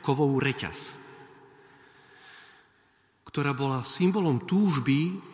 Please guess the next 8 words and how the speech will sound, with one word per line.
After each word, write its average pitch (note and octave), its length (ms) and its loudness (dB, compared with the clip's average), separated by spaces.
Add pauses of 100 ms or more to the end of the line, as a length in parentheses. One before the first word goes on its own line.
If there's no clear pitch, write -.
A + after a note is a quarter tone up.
(260)
že C3+ 240 -6
Kristus E3+ 400 0
má B2+ 160 0
držať C#3 560 4
rodinu D3+ 420 4
pokope C3+ 480 -2 (680)
najbližší A#2+ 480 -4
rok, G#2 240 -12